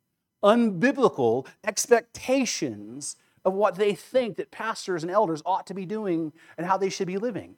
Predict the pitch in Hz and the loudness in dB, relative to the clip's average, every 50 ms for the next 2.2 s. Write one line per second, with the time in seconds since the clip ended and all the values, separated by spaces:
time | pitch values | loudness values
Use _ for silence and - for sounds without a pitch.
0 | _ _ _ _ _ _ _ _ _ _ _ _ _ _ _ _ _ _ _ _ | _ _ _ _ _ _ _ _ _ _ _ _ _ _ _ _ _ _ _ _
1 | - 160 175 170 151 _ _ _ _ _ _ - 156 - 233 269 262 262 190 165 | -14 -12 -12 -14 -18 _ _ _ _ _ _ -6 -2 2 2 2 4 4 2 0
2 | 165 175 175 | 0 0 -2